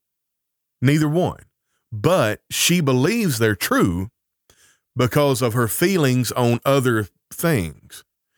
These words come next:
So she has two questions for me. Do you believe that Christians today have the Holy Spirit dwelling in them?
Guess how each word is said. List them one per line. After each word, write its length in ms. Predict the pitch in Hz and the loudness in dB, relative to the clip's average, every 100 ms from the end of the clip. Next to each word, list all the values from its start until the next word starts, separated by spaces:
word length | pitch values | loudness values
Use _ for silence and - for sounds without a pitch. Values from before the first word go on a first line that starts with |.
| _ _ | _ _
So 140 | - 131 | -4 -2
she 160 | 127 | 0
has 160 | 170 151 | 0 -2
two 160 | - 175 | -4 -4
questions 460 | 180 180 139 120 | -2 -2 -2 -6
for 140 | - 139 | -4 -4
me. 320 | 196 - - _ _ _ _ _ - _ | -4 -8 -16 _ _ _ _ _ -20 _
Do 120 | 135 | 0
you 120 | 190 208 | 0 2
believe 260 | 180 196 | 0 0
that 100 | 160 | -2
Christians 400 | - 190 160 165 | -2 -2 -2 -4
today 360 | 143 139 170 185 | -4 0 2 2
have 180 | 170 156 | 2 0
the 100 | 143 | 0
Holy 240 | 165 160 | 0 -2
Spirit 360 | - 170 165 143 | 0 0 0 2
dwelling 300 | 156 156 156 | 2 2 2
in 180 | 185 | 2
them? 320 | 131 92 78 | 2 0 -4